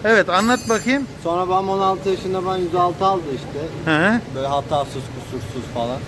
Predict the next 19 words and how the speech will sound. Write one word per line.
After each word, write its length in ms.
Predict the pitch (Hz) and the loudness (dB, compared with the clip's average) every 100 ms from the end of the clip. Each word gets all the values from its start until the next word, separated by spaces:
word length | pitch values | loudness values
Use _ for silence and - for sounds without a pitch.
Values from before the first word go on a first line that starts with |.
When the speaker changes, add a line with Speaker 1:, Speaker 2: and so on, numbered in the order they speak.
| - | 0
Speaker 1:
Hı 120 | 143 | 2
hı. 240 | 147 175 208 | 4 2 0
Speaker 2:
Sonra 240 | 156 165 175 175 - - - | -2 -4 -4 -4 -8 -10 -4
satmak 380 | 170 160 175 180 160 | -2 -2 -2 -2 0
zorunda 360 | 170 175 180 170 | 0 0 0 0
kaldık. 280 | 156 139 127 | 0 0 -2
Benim 300 | 147 151 151 | -2 -2 -2
hevesim 360 | 147 143 156 151 | -2 -2 -4 -2
yarıda 340 | 143 151 160 | -2 -2 0
kaldı. 200 | 143 123 110 131 - - - - - - - - 139 | 0 -2 -2 -8 -8 -10 -10 -10 -10 -10 -10 -8 -6
Ondan 240 | 139 151 143 | -2 0 0
sonra 160 | 151 147 | -4 -4
tekrar 320 | 147 - 147 | -4 0 4
Speaker 1:
Şu 120 | 220 | 6
anda 300 | 202 185 233 | 6 6 6
hevesini 540 | 214 214 214 208 214 233 | 8 6 6 4 0 4
alıyorsun 540 | 233 220 220 202 - | 4 6 4 2 0
yani, 300 | 170 143 139 | -2 -2 0
ha? 300 | 196 285 175 | 2 2 2